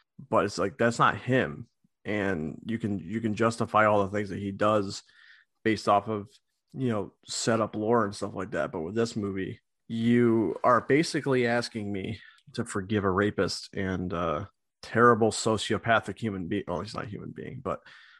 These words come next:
uh, uh, you're asking me to s-, to, to forgive a lot in a character that there's no reason to. Like, you're bringing up, bringing up Frankenstein's perfect 'cause that's a character that doesn't know what it's doing.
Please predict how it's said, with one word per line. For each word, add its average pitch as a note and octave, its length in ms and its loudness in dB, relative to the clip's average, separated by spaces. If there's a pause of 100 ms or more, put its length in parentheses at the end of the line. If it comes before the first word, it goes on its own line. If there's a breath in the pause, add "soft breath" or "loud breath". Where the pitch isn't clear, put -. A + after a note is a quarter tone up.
(120 loud breath)
uh, G2+ 420 8 (100)
uh, F#2+ 80 2
you're C3+ 240 4
asking C3+ 260 2
me A#2+ 60 0
to A2+ 40 -2
s-, - 140 -8 (120)
to, A2 280 2
to G#2 500 -4 (400)
forgive A#2+ 320 0
a G#2+ 60 2
lot F#2 460 4 (280)
in F2+ 80 -6
a D#2+ 60 -6
character G2 500 0
that D#2+ 200 -2 (300)
there's G#2 200 -2
no A#2+ 200 4
reason G#2+ 380 2
to. F2 160 -4
Like, F#2+ 160 -2
you're C3 120 4
bringing B2+ 260 4
up, - 100 2
bringing C#3+ 300 0
up C#3 160 -2
Frankenstein's A2 520 0
perfect G#2+ 340 -2
'cause G2 120 -6
that's A#2 180 -2
a F#3+ 40 2
character C#3 400 0
that G2 140 -4
doesn't A2+ 340 -2
know G#2 180 -2
what F2+ 100 -4
it's - 120 -12
doing. F#2 340 -8